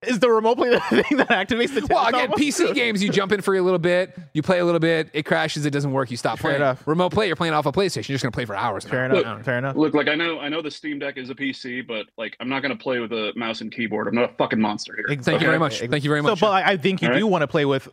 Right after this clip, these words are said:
Speaker 1: a PlayStation controller for a
Speaker 2: Yeah.
Speaker 1: PlayStation game. I think that for you, as somebody who's previewed the PlayStation Portal,
Speaker 2: Yeah.
Speaker 1: do you get the DualSense features there too? Are you getting
Speaker 2: Oh, yeah.
Speaker 1: the
Speaker 2: It's all
Speaker 1: adaptive
Speaker 2: the
Speaker 1: triggers?
Speaker 2: haptics, it's all the triggers,
Speaker 1: Oh,
Speaker 2: it's all the
Speaker 1: yeah.
Speaker 2: stuff, yeah.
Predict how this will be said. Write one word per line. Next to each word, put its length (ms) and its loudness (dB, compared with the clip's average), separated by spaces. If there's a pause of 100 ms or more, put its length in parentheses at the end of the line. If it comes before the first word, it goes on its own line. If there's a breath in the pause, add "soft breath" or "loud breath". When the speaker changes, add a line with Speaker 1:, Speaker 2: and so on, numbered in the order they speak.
(260)
Speaker 1:
a 100 2
PlayStation 640 0
controller 460 0
for 140 0
a 60 0
Speaker 2:
Yeah. 140 -2
Speaker 1:
PlayStation 280 -4
game. 220 0
I 80 2
think 120 0
that 340 -2
for 80 0
you, 160 2
as 60 -4
somebody 160 -4
who's 100 -6
previewed 400 -2
the 240 0
PlayStation 400 -4
Portal, 240 2
Speaker 2:
Yeah. 120 -4 (400 soft breath)
Speaker 1:
do 100 0
you 60 2
get 120 0
the 80 -2
DualSense 440 -2
features 400 -2
there 200 0
too? 200 -2
Are 80 0
you 80 0
getting 180 0
Speaker 2:
Oh, 60 2
yeah. 40 -6
Speaker 1:
the 140 2
Speaker 2:
It's 120 0 (160)
all 160 2
Speaker 1:
adaptive 100 0
Speaker 2:
the 80 2
Speaker 1:
triggers? 340 -2
Speaker 2:
haptics, 40 -6
it's 100 -4
all 160 2
the 100 -2
triggers, 260 0
Speaker 1:
Oh, 140 4
Speaker 2:
it's 140 0
all 80 0
the 60 2
Speaker 1:
yeah. 140 2
Speaker 2:
stuff, 200 -2
yeah. 100 -2